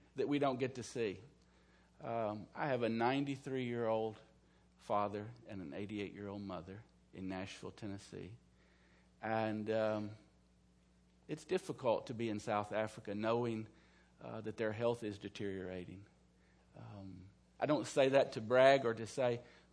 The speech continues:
"God has called me, and until God releases me to come home and be with my parents, uh, I have an obedience to the Lord." I also have a married daughter, uh, two years now.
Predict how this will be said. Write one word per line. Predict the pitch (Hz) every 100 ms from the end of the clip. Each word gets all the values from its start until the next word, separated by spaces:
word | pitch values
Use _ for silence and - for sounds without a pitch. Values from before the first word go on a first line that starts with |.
| -
"God | 135 139
has | 123
called | - 135 151 143 117
me, | 117 113 110
and | 120
until | 120 139 127
God | 127 131 120
releases | 120 135 139 139 117
me | 131 131
to | 123 110
come | 131 123
home | 123 127 120
and | 113
be | 127
with | 120 113
my | 107
parents, | - 147 135 - - - - - - - _ _ _ -
uh, | 131 120
I | 113
have | 120
an | 117
obedience | 113 113 127 110 98 -
to | 98
the | 98
Lord." | 104 98 92 - - - _ _ _ _ - -
I |
also | 147 151 151
have | 139 135
a | 120 110 117
married | 151 156 160 131 127
daughter, | 151 175 135 95 - - - - - - - -
uh, | 120 113 107
two | - 165
years | 170 170 170 156
now. | 147 160 175 190